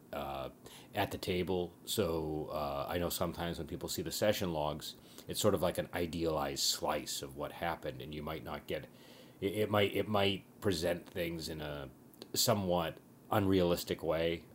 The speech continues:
uh, because you're just getting the condensed version. So I think, I think people may be seeing how, how,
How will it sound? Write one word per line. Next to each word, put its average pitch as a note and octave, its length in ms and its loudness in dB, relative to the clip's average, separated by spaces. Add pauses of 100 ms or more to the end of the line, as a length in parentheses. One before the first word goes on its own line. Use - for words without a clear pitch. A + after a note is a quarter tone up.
uh, D2 340 -2
because D2+ 440 -4
you're D#2+ 100 -2
just D#2 300 -4
getting D2+ 220 -2
the D2 60 -6
condensed D2 500 -8
version. D2+ 460 -4 (480)
So G2 200 6
I E2+ 100 4
think, E2+ 260 -2 (320)
I F2 60 -4
think E2+ 200 -6
people E2 260 -4
may E2 140 -4
be D#2+ 140 -6
seeing E2 680 0
how, F2+ 360 2
how, E2 480 2